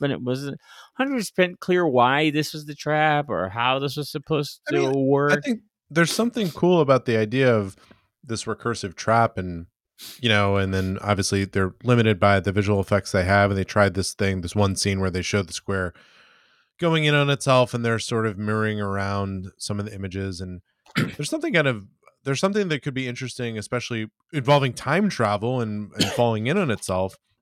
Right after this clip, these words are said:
Speaker 2: but it's not what happened. <laughs> There's
Speaker 1: And
Speaker 2: something
Speaker 1: it's, it's
Speaker 2: interesting, and it is not what happened.
Speaker 1: Which
Speaker 2: Uh,
Speaker 1: it's, uh, especially once you've seen I-, Inception, where the city folds in on, actually does fold. Uh, it's like,
Speaker 2: Yeah,
Speaker 1: "Oh, okay,
Speaker 2: I mean,
Speaker 1: so that,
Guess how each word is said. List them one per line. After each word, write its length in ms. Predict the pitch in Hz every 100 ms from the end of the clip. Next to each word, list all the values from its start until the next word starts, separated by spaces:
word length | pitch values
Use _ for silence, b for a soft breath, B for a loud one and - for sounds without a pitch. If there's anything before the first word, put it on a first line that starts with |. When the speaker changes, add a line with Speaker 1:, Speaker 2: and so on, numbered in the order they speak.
| _ _ _ -
Speaker 2:
but 100 | 120
it's 160 | -
not 220 | 139 131
what 180 | 120 113 _ _ _ -
happened. 460 | 113 104 90 87 -
<laughs> 80 | -
There's 360 | 247 - - 196
Speaker 1:
And 80 | 185
Speaker 2:
something 180 | 403 233
Speaker 1:
it's, 140 | 226
it's 80 | 208
Speaker 2:
interesting, 440 | 190 - 165 151
and 140 | 147 143
it 100 | 135
is 100 | 135
not 180 | 135 127
what 120 | 117
happened. 440 | 110 104 95 92
Speaker 1:
Which 200 | 92 202 -
Speaker 2:
Uh, 40 |
Speaker 1:
it's, 200 | 202 92
uh, 140 | 165 143 185
especially 400 | 156 214 220 180
once 240 | 160 151
you've 80 | 143
seen 380 | 156 147 139 - 135
I-, 20 |
Inception, 800 | 131 120 117 - 139 - 113 104
where 100 | 101
the 100 | 98
city 280 | 127 110
folds 560 | 95 120 104 98 90 -
in 160 | 120 107
on, 180 | 95 92
actually 380 | 107 110 - 127
does 260 | 107 107
fold. 460 | - 127 117 120 117
Uh, 580 | 139 - 117 104 104 110
it's 100 | 113
like, 80 | 123
Speaker 2:
Yeah, 320 | 131 123 117
Speaker 1:
"Oh, 40 | 117
okay, 100 | 113
Speaker 2:
I 40 |
mean, 120 | 110
Speaker 1:
so 60 | 110
that, 180 | 110